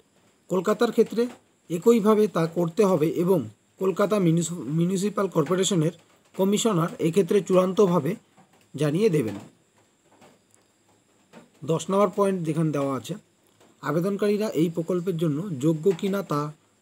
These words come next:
ঠিক করবে জেলাগুলির ক্ষেত্রে জেলাশাসকরা এবং কলকাতার ক্ষেত্রে কলকাতা মিউনিসিপ্যাল, কলকাতা মিউনিসিপ্যাল কর্পোরেশনের কমিশনার। এগারো নম্বর পয়েন্ট এবং লাস্ট পয়েন্ট,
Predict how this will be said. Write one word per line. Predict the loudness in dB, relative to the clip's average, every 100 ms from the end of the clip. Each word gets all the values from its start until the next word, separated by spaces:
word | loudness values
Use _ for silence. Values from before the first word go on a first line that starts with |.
| _
ঠিক | -4 -4 -4 0
করবে | 0 0 -6 _ -6
জেলাগুলির | 0 2 2 2 0 0
ক্ষেত্রে | -2 0 -2 -2
জেলাশাসকরা | 0 0 0 -2 -2 -2 -4 -6 _ _ -4
এবং | 0 0 -2 -12 _ -8
কলকাতার | -6 -2 0 0 2
ক্ষেত্রে | 0 2 -2 0
কলকাতা | 0 0 0 2
মিউনিসিপ্যাল, | 2 2 2 -2 -2 -2 -4 -8 -20 _ _ _ _ -4
কলকাতা | -2 0 0 0
মিউনিসিপ্যাল | 0 0 0 0 0
কর্পোরেশনের | 2 0 0 -2 -2 -2 -4 -6
কমিশনার। | -2 -2 -2 -8 -12 -20 _ _ _ _ _ _ _ _ -4
এগারো | -2 0
নম্বর | 0 0
পয়েন্ট | 2 0 0
এবং | 0 2
লাস্ট | 2 0 0
পয়েন্ট, | -2 -2